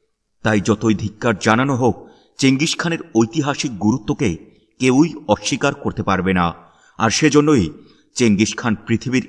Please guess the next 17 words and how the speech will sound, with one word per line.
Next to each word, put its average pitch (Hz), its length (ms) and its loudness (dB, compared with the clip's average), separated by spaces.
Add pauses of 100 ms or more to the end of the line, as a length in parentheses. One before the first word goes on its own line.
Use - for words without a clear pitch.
ইতিহাসে 127 520 -2 (680)
স্থান 156 380 -2
করে 156 260 4
নিয়েছে 160 340 0
ধ্বংস 117 340 0 (480)
ও 113 120 0
রক্তপাতের 117 720 0 (280)
এক 104 160 2 (100)
ভয়াল 110 340 4
প্রতিশব্দ 117 720 -4
হিসাবে। 95 420 -2 (600)
তবে 104 180 2
মঙ্গলদের 107 480 2
কাছে 117 320 -2 (500)
এখনও 160 320 2
তিনি 165 220 0
দেবতুল্য। 107 580 2